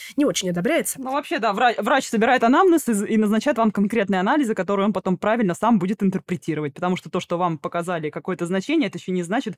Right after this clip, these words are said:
Speaker 2: важна правильная интерпретация этих значений.
Speaker 1: Да, это не потому, что врач хочет обязательно денег на вас заработать, да, она, потому что, а, вы можете неправильно это истолковать.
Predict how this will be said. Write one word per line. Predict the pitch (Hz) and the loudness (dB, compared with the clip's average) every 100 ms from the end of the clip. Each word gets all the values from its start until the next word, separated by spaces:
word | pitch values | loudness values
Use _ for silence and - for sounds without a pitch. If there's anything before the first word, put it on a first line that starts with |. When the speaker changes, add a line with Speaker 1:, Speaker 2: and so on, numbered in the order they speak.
| - | -10
Speaker 2:
важна | - 185 240 | -2 2 2
правильная | 208 214 208 196 | 4 2 4 2
интерпретация | 190 175 170 196 220 165 | 2 -2 -2 0 0 -2
этих | 147 | -4
значений. | 151 160 - 135 135 - | -2 -2 -2 -4 -4 0
Speaker 1:
Да, | 302 | 2
это | 214 247 | 2 0
не | |
потому, | 240 285 320 | 0 0 0
что | - | 0
врач | 294 277 | 0 0
хочет | 277 - 247 | -2 -6 -4
обязательно | 226 226 240 220 | -2 -2 -2 0
денег | 320 440 247 | 2 0 -2
на | 240 | -4
вас | 226 | -4
заработать, | 226 247 254 226 196 | -4 -2 -2 -2 -2
да, | 208 285 | 0 0
она, | 233 233 - | 0 -4 -8
потому | - 240 285 | -8 -2 -2
что, | - 254 254 _ _ _ - | 0 0 0 _ _ _ -8
а, | 240 233 233 214 | -4 0 0 0
вы | 277 | 2
можете | 277 285 - | 2 0 -2
неправильно | 254 254 277 254 | -2 0 2 2
это | 240 233 | -2 -6
истолковать. | - 240 - 214 240 - | -2 -2 -2 -2 -2 -2